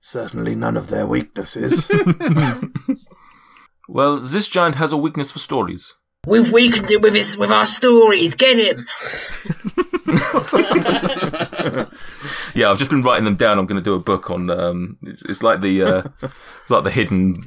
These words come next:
Speaker 2: hotel inspector or whatever. And he says, "Yes,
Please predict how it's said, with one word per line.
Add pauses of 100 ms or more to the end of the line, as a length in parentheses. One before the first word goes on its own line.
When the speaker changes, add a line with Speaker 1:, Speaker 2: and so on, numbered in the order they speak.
(360)
Speaker 2:
hotel
inspector
or
whatever. (600)
And (440)
he
says, (580)
"Yes,